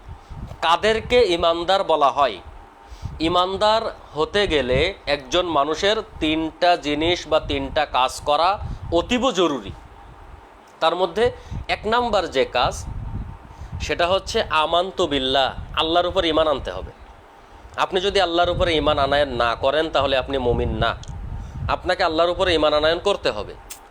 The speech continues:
দুই নাম্বার কাজ হচ্ছে আপনার অন্তরে স্বীকার করতে হবে। তিন নাম্বার হচ্ছে আপনার কাজে বাস্তবায়ন করতে হবে। যে আপনার কাজে,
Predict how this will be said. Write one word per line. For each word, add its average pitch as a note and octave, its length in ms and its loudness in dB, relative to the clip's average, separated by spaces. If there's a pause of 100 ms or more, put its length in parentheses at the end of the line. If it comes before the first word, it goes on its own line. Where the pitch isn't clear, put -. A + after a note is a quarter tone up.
দুই F#3 220 2
নাম্বার G#3+ 420 2
কাজ D#3 300 0
হচ্ছে F3+ 420 -2 (320)
আপনার D3+ 320 0 (120)
অন্তরে F#3 500 2
স্বীকার E3 280 0
করতে B2 260 -2
হবে। F#2+ 260 -12 (1700)
তিন F3+ 180 -2
নাম্বার G3 380 2
হচ্ছে A3+ 380 2
আপনার F3+ 280 0 (160)
কাজে F3 300 2
বাস্তবায়ন F#3+ 640 0
করতে C#3+ 320 0
হবে। F#2+ 240 -8 (760)
যে G3+ 160 0
আপনার F#3 420 2 (100)
কাজে, E3 400 2